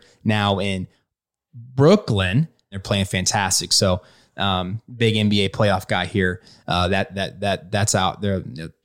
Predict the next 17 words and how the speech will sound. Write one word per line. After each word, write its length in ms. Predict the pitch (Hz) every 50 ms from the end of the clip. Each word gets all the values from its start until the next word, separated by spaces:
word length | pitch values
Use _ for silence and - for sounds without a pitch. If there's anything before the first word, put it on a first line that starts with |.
| _ _ _ _
That's 200 | - 104 104 -
happening 320 | - 110 98 - - 95 92
right 200 | 90 95 90 87
now. 220 | 90 87 82 90
And 100 | 95 110
then, 80 | 123 135
of 140 | 131 - -
course, 240 | - 151 135 120
the 120 | - 117 117
N 60 | 135
H 220 | 139 135 120 -
L 140 | 135 135 135
playoffs. 720 | - - - 131 131 127 123 123 120 117 - - - - - - _ _ _ -
I'm 200 | 95 101 107 107
a 40 | 101
big, 400 | 104 127 123 120 117 117 113 117
uh, 440 | 113 107 107 104 104 101 98 -